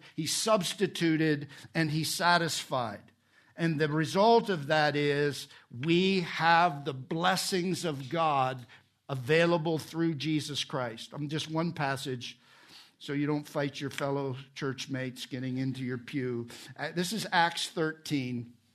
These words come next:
I just want to follow up with this. Acts thirteen, Paul's testimony. Who is this? Because he's asked to testify on the fish-,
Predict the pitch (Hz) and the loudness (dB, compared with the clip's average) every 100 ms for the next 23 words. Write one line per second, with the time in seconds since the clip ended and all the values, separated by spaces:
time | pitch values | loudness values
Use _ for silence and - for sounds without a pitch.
0 | _ _ _ _ _ _ _ _ _ 135 | _ _ _ _ _ _ _ _ _ -6
1 | 135 139 156 147 - 147 147 139 143 139 | -4 -2 -2 -2 -2 0 0 0 -2 -4
2 | 139 120 - 123 117 - - _ - - | -8 -8 -6 -6 -4 -8 -12 _ -20 -20
3 | - 143 170 - - 180 175 - 160 135 | -6 -2 -2 -4 -4 -2 -2 -4 -2 0
4 | 135 131 127 - 165 160 151 - 139 123 | 0 -2 -6 -4 0 0 -2 -4 -4 -4
5 | - 127 127 127 127 123 117 - _ _ | -6 -6 -4 -4 -4 -6 -8 -16 _ _
6 | - 190 156 143 127 113 117 - - - | -8 -4 0 0 -2 -6 -10 -8 -10 -10
7 | - _ _ _ _ _ _ _ _ 135 | -16 _ _ _ _ _ _ _ _ -4
8 | 165 139 160 175 170 160 - 160 - 170 | -2 0 0 4 6 4 -2 -4 -2 -2
9 | - 165 156 139 135 135 127 170 - - | -2 -4 -2 0 0 -2 -2 -4 -4 -8